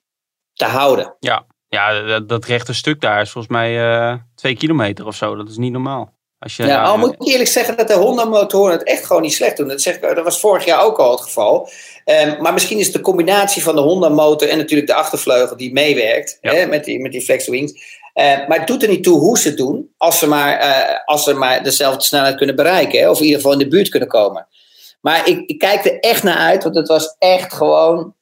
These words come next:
Speaker 1: voor mij, eh, gisteren, ik weet niet, ik weet niet hoe het voor jou was, maar echt gewoon, ja, eh, we kunnen alleen maar, ja, fantastisch, eh,
Speaker 2: Ja.
Speaker 1: lof over Max Verstappen en het is echt, echt geweldig, maar qua race natuurlijk was het, eh, ja, was het echt gewoon voor, voor een fan, denk ik, eh,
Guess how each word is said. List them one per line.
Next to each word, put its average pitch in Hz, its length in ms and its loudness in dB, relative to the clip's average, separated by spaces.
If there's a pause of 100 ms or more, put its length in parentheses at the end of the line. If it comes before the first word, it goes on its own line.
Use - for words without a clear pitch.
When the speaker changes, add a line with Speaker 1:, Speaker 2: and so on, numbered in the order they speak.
Speaker 1:
voor 143 220 0
mij, 170 360 4 (320)
eh, 143 60 4
gisteren, 151 640 2
ik 143 100 2
weet 143 200 0
niet, 139 100 0
ik 139 80 0
weet 143 120 2
niet 139 140 2
hoe 131 100 2
het 131 100 -6
voor 131 100 0
jou 143 180 4
was, 139 140 0
maar 127 180 -2
echt 147 260 0
gewoon, 127 360 2 (500)
ja, 113 200 2 (260)
eh, - 440 -12 (320)
we 143 120 -2
kunnen 160 200 0
alleen 165 200 2
maar, 156 380 0
ja, 127 280 -2 (180)
fantastisch, 165 680 -2
eh, 143 360 2
Speaker 2:
Ja. 143 60 4
Speaker 1:
lof 160 360 2
over 147 480 2
Max 147 220 2
Verstappen - 440 0
en 151 80 0
het 143 100 -2
is 143 120 -4
echt, 147 160 -2
echt 151 200 -6
geweldig, 147 460 2
maar 135 500 -4
qua 143 240 2
race 151 400 2
natuurlijk 147 340 2
was 135 140 0
het, 113 140 -10
eh, 113 500 2
ja, 107 200 -2
was 104 120 -10
het - 100 -14
echt - 200 -6
gewoon 110 300 -2
voor, 107 320 -2
voor 113 340 -2
een 107 80 -10
fan, 123 340 -4
denk 123 200 -2
ik, 117 260 -10
eh, 117 280 2